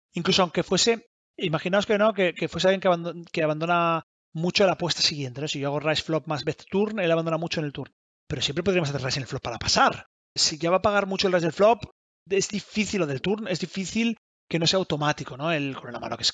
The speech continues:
prácticamente nuts, hacer crecer el bote. Y en el river es, eh, eh, siempre es evidente en el river, ¿no? Si, si él ha jugado bien el river, la única explicación es que su oponente le tira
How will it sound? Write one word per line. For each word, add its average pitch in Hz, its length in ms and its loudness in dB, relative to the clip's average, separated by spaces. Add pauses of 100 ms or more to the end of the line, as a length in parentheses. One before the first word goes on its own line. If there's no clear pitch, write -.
(120)
prácticamente 127 500 -8
nuts, 143 320 -6 (280)
hacer - 220 -6
crecer 147 200 -6
el 135 60 -6
bote. 131 280 -12 (200)
Y 160 140 -2
en 143 80 0
el 131 80 -4
river 143 260 0
es, - 160 -4
eh, 113 40 -16 (640)
eh, 185 100 -4
siempre 196 280 2
es 180 60 2
evidente 180 360 2
en 151 40 2
el 147 80 -2
river, 175 200 4
¿no? 190 80 2
Si, - 80 0
si - 160 0
él 190 80 6
ha 196 40 0
jugado 190 320 2
bien 175 140 0
el 147 80 0
river, 170 280 0
la 143 100 -2
única 156 100 -2
explicación 160 420 -4
es - 60 -6
que 147 80 -6
su - 80 -4
oponente 147 300 -6
le 123 100 -8
tira 139 260 -4